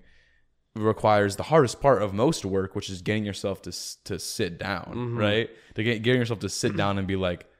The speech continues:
Speaker 1: "I'm gonna, like, zone in on this thing."
Speaker 2: Yeah.
Speaker 1: So,
Speaker 2: Well, how long does
Speaker 1: yeah.
Speaker 2: it usually take you to make something like that?
Speaker 1: Yeah. So for class, like, they, they string it along for us. So there's a certain process where it's, like, one assignment will be, like, the first draft or something, and then a couple weeks later they'll have, like, a, the second assignment that you'll do through the class will be, like, a second draft of that same thing.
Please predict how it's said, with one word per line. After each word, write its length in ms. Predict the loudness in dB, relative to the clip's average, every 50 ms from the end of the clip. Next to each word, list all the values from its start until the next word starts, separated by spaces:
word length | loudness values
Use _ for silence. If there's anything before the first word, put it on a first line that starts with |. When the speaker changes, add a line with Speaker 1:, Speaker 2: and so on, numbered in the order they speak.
| _ _ _ _ -8
Speaker 1:
"I'm 200 | -4 -2 -2 0
gonna, 160 | 0 0 -2
like, 200 | -2 -4 -4 -6
zone 440 | -8 -8 -4 0 0 0 0 0 -2
in 120 | -4 -6 -6
on 220 | -8 -8 -10 -10
this 220 | -12 -12 -12 -10 -6
thing." 120 | -4 -4
Speaker 2:
Yeah. 280 | -4 -4 -6 -8 -12 -14
Speaker 1:
So, 200 | -10 -6 -4 -2
Speaker 2:
Well, 100 | -2 0
how 100 | 2 4
long 180 | 6 6 6 6
does 120 | 4 4
Speaker 1:
yeah. 40 | 2
Speaker 2:
it 40 | 2
usually 220 | 2 0 0 0
take 220 | 0 0 0 0 0
you 80 | 0
to 180 | -2 -2 -2 -4 -6
make 300 | -6 -2 0 0 0 0 -2
something 260 | -6 -8 -8 -8 -10
like 200 | -14 -14 -16 -18
that? 220 | -18 -18 -18 -20 -20 _ _ -16 -6
Speaker 1:
Yeah. 220 | 0 2 4 4 4
So 200 | 4 6 6 6
for 180 | 6 6 4 4
class, 480 | 4 4 4 6 6 6 6 4 2 2
like, 240 | 2 2 2 2 2
they, 320 | 2 2 2 0 -2 -6 -12 _ _ _ _ 0
they 120 | 0 0
string 480 | 0 -2 -6 -6 -4 -2 0 0 0 0
it 100 | 0 0
along 440 | 0 0 2 2 2 2 2 0
for 180 | -2 -2 2 2
us. 180 | 4 4 2 2
So 160 | 0 -2 0
there's 180 | 0 -2 -4 -4
a 60 | -6
certain 260 | -6 -4 -4 -4 -4
process 420 | -2 0 0 0 0 -2 -4 -6 -6
where 100 | -6 -6
it's, 120 | -4 -4
like, 200 | -6 -6 -6 -8 -10 -18 _ _ _ _ _ -6
one 220 | 2 4 6 6
assignment 480 | 6 4 2 2 2 2 0 0 -2 -4
will 120 | -4 -6
be, 120 | -4 -4 -4
like, 380 | -4 -2 -4 -4 -6 -8 _
the 80 | -10 -10
first 340 | -6 -4 -4 -4 -4 -6 -6
draft 380 | -6 -4 -4 -4 -6 -8 -8 -10
or 60 | -10
something, 540 | -8 -8 -10 -10 -10 -10 -10 -8 -8 -8 -8
and 100 | -8 -8
then 60 | -8
a 20 | -6
couple 220 | -4 -4 -2 -2
weeks 180 | -2 -2 -4 -6
later 220 | -6 -6 -4 -4 -4
they'll 140 | -6 -6
have, 180 | -6 -6 -6 -6
like, 220 | -6 -8 -8 -8
a, 240 | -10 -10 -10 -10 -12 -10
the 80 | -6
second 340 | -2 -2 -2 -2 -2 -6 -8
assignment 380 | -8 -6 -4 -4 -4 -4 -4 -4
that 60 | -4
you'll 200 | -4 -2 -2 -2
do 160 | -2 -2 -2 -4
through 140 | -4 -8 -10
the 100 | -10 -10
class 400 | -6 -4 -2 -2 -2 -2 -4 -6
will 80 | -6
be, 120 | -6 -6 -6
like, 140 | -6 -8
a 40 | -10 -10
second 320 | -8 -8 -8 -6 -8 -8
draft 240 | -6 -4 -4 -4 -6
of 60 | -6
that 140 | -6 -6 -6
same 220 | -6 -6 -8 -8 -8
thing. 360 | -8 -6 -6 -4 -4 -6 -8